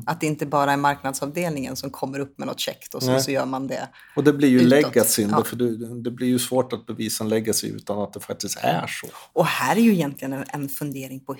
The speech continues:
Speaker 1: hur duktiga är företag att kommunicera sin legacy internt?
Speaker 2: Mm. Mycket intressant.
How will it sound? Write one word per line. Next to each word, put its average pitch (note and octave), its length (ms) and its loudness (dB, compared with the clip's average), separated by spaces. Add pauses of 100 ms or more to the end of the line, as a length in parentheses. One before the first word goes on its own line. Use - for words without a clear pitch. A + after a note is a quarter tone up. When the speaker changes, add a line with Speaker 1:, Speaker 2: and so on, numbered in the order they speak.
(140)
Speaker 1:
hur F#3 440 2 (540)
duktiga - 760 -2
är C#3+ 200 -2
företag C3+ 840 -4
att B2 100 -14
kommunicera C3+ 640 -6
sin C3 200 -8
legacy B2 580 -8 (180)
internt? - 580 -4 (220)
Speaker 2:
Mm. A#2 320 4 (680)
Mycket A#2+ 480 -2 (300)
intressant. - 520 -4